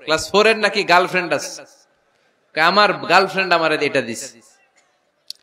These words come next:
আমরা দাখিল আলিম যখন পড়ি তখনও তো এগুলো বুঝতাম না, আর এখন ক্লাস ফোর এর ছেলে মেয়ে গার্লফ্রেন্ড বয়ফ্রেন্ড পুরা ক্লাস ভাগাভাগি হয়ে গেছে, আছে না নাই?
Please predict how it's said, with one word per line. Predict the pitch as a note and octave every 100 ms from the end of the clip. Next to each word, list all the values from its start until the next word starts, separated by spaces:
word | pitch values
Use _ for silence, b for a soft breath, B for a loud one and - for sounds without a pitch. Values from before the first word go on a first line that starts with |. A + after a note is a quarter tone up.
| _ _
আমরা | - D#3+ F3+ F#3 D3 F#3+ F3+ C#3 - - _ _ _ _ _ C3+
দাখিল | G#3 G#3+ C4+ C4+
আলিম | C4 B3+
যখন | A#3 A#3+ G#3+
পড়ি | A3+
তখনও | A3+ A3+ C4
তো | B3
এগুলো | A3+ G#3
বুঝতাম | F#3+ F3+ D#3
না, | A#2 F#2 - - - _ _ _ _ -
আর | D3
এখন | D#3 F#3
ক্লাস | F3+ F3+ -
ফোর | G#3 A#3+
এর | A#3
ছেলে | - G#3+
মেয়ে | F#3+ E3+ A#2+ F3 D3+ A#2 _ -
গার্লফ্রেন্ড | D#3 F3+ E3+ G3 F#3
বয়ফ্রেন্ড | F3 F3 F#3+ G#3
পুরা | A3+ B3
ক্লাস | A3+ G#3+ F#3+
ভাগাভাগি | D#3+ E3 F#3 E3+
হয়ে | D#3 C3+
গেছে, | A2+ - B2 - _ _ _ _ _ _ _ _ _ _ -
আছে | - D#3+
না | F3
নাই? | D#3